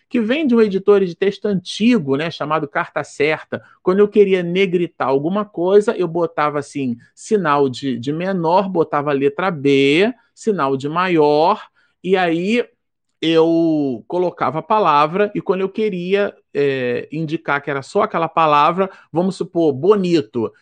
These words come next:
Então, eu botava sinal de menor, botava a letra B, sinal de maior, escrevia bonito, depois do O do bonito, sinal de menor de novo, pra indicar que eu terminei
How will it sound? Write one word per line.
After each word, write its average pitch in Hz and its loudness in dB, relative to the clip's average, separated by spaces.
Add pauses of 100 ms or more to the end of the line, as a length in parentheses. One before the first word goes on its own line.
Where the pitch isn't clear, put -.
Então, 139 -2
eu 175 0
botava 160 -2
sinal 127 -2
de 123 -4
menor, 185 0
botava 143 -2
a 131 0
letra 131 -2
B, 147 2 (220)
sinal 139 0
de 131 -6
maior, 160 2 (220)
escrevia 190 2
bonito, 170 -2 (160)
depois 220 0
do 190 4
O 190 4
do 165 -6
bonito, 143 -2
sinal 127 -4
de 208 -4
menor 185 -4
de 180 -6
novo, 170 -2
pra 175 -4
indicar 208 -2
que 165 -8
eu 156 -6
terminei 214 0